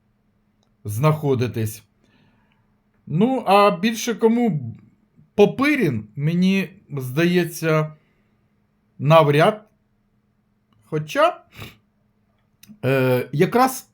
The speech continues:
з Попиріна ми і почнемо. Вмощуйтесь зручніше, не забувайте підписуватись на наш канал. Е, пам'ятайте, що ваші вподобайки і змістовні коментарі — це найважливіша підтримка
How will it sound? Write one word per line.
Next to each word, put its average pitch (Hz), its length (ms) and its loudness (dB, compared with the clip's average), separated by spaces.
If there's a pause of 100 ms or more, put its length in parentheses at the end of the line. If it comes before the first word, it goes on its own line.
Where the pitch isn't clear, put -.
з 156 400 2
Попиріна 247 1040 0
ми 190 500 0
і 175 100 -2
почнемо. 147 680 -4 (1400)
Вмощуйтесь 170 680 4
зручніше, 180 680 -4
не 170 120 -2
забувайте 165 580 0
підписуватись 147 760 -4
на 156 100 0
наш 151 180 2
канал. 262 420 0 (460)
Е, 123 320 0
пам'ятайте, 190 680 2
що 170 200 -4
ваші 180 460 -2 (260)
вподобайки 170 720 0
і 143 140 -4
змістовні 151 580 0
коментарі — 156 640 0 (300)
це 226 420 4
найважливіша 160 1000 0
підтримка 233 800 -2